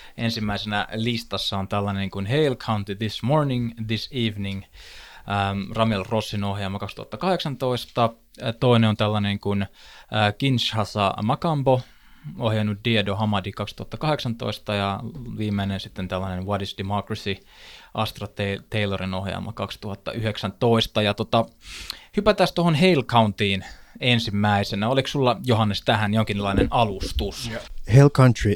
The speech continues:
Speaker 2: This Morning, This Evening dokumentoi alabamalaista afroamerikkalaisen yhteisön arkea ja elämää, välillä hyvinkin läheltä pitäen. Kohtaukset ovat intiimejä, mikä saa katsojan tuntemaan olevansa osa ystäväpiiriä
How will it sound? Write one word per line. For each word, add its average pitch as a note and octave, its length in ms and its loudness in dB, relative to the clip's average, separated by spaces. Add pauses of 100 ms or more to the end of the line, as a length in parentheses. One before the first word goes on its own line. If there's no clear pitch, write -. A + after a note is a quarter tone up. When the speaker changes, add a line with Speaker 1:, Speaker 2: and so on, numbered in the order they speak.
Speaker 2:
This G2+ 240 0
Morning, F2+ 440 2
This G2 180 -6
Evening F2 400 -4
dokumentoi F#2 600 -2
alabamalaista F2+ 800 0
afroamerikkalaisen F2 1040 -4
yhteisön F2 480 -6
arkea G2 480 -4
ja F#2 140 -4
elämää, D2+ 420 -8 (360)
välillä F2+ 300 0
hyvinkin F2 380 -4
läheltä F#2 320 -10
pitäen. - 380 -10 (600)
Kohtaukset G#2+ 500 4
ovat E2 220 -6
intiimejä, G2 540 -2 (100)
mikä G2+ 220 -6
saa F#2+ 140 -4
katsojan G2 400 -4
tuntemaan F#2 460 -2
olevansa E2+ 540 -6
osa G#2 200 0
ystäväpiiriä E2 760 -8